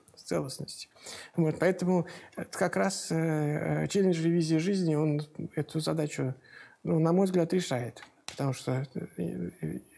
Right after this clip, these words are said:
все отклики, они меня, конечно, радуют невероятно.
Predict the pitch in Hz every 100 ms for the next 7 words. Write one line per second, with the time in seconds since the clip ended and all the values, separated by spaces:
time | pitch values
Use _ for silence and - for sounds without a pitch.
0 | - 185 - - 139 185 - 151 - 139
1 | 135 139 135 139 156 165 151 143 139 135
2 | - 135 127 165 151 147 135 - 151 156
3 | 165 135 120 135